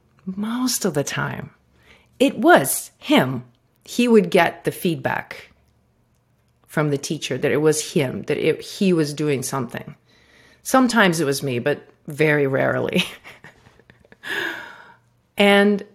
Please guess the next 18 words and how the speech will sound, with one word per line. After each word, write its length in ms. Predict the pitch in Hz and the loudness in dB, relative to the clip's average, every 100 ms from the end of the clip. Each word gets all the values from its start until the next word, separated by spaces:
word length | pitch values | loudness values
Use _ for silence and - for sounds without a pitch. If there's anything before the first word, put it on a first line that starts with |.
| _ _ - | _ _ -2
when 160 | 185 | 2
that 180 | 190 196 | 4 2
happened, 680 | 185 208 277 - 120 110 117 - | -2 -4 -6 -6 -6 -6 -8 -4
I 120 | 160 | -2
would, 300 | 156 151 - _ | -2 -2 -8 _
I 80 | 160 | -6
would 160 | 165 160 | -6 -2
just 180 | 190 | -2
stand 340 | - - 240 233 | -2 0 2 2
back 360 | 165 170 151 | 2 2 0
with 120 | 156 - | -4 -6
this 160 | 139 | -6
smugness 720 | - - 156 196 156 - - | -6 -6 -4 -2 -4 -6 -10
and 80 | 156 | -8
be 120 | - | -8
like, 260 | 143 - - | -8 -8 -12
"Hell 480 | - - 175 185 220 | -14 -8 0 0 2
yeah, 460 | 233 277 285 226 | 0 -2 -6 -8